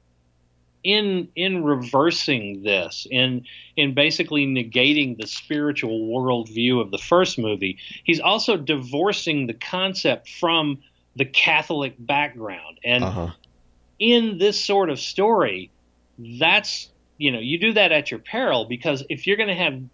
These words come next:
Speaker 1: demons, then you have to accept everything else, angels, God, heaven, hell,
Speaker 2: Right.
Speaker 1: you know, and exorcism as a way to,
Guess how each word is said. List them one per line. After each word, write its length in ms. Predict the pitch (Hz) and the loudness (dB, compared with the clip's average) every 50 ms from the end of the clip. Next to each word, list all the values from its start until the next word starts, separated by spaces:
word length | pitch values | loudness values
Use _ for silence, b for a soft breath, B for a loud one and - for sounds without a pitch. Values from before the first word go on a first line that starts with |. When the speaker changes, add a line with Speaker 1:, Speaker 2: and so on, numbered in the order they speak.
| _ _ _ _ 127 | _ _ _ _ 0
Speaker 1:
demons, 580 | 120 175 208 233 226 185 143 123 131 127 - - | 2 4 4 6 4 2 2 0 0 -4 -6 -6
then 180 | 127 135 151 | -4 -2 -2
you 120 | 165 170 - | 0 -2 0
have 260 | - 185 185 185 - | 0 0 0 0 0
to 100 | - 151 | -2 -2
accept 420 | 143 135 - - 180 160 - - - _ | -2 -2 -4 -2 -2 -4 -4 -6 -8 _
everything 600 | 185 196 190 170 170 156 147 - 151 131 131 151 | -2 -2 0 -2 -2 -4 -2 0 0 2 4 4
else, 320 | 165 147 107 95 - - - | 2 2 2 0 -4 -8 -6
angels, 640 | 131 143 160 165 165 160 160 165 160 156 147 135 | -4 -2 -2 -2 -4 -2 -2 -2 0 0 -2 -4
God, 420 | 123 - 143 143 143 143 143 143 123 | -2 0 0 2 2 2 0 -2 -4
heaven, 460 | 123 - - 143 147 147 143 139 131 127 - | -4 -4 -2 0 0 0 -2 -4 -6 -4 -2
hell, 400 | 131 127 135 135 135 127 123 b b b b - | 0 0 0 0 -2 -4 -8 b b b b -6
Speaker 2:
Right. 260 | - - 87 85 85 - | 0 2 2 2 4 2
Speaker 1:
you 120 | 139 127 | 2 0
know, 100 | 117 113 - - _ _ | 0 -2 -4 -10 _ _
and 160 | 156 165 165 151 | 0 0 0 2
exorcism 840 | 160 202 233 - - - 190 - - - 147 120 101 - 92 80 - _ - - - b b b b b b - | 0 0 0 -2 -4 -4 -4 -4 -4 -6 -6 -8 -8 -8 -12 -18 -18 _ -20 -20 -20 b b b b b b -6
as 180 | 127 127 123 | -6 -4 -4
a 60 | 139 | -4
way 220 | 131 135 139 143 143 | -4 -2 -2 -2 -2
to, 220 | - 160 135 123 | -2 -4 -6 -6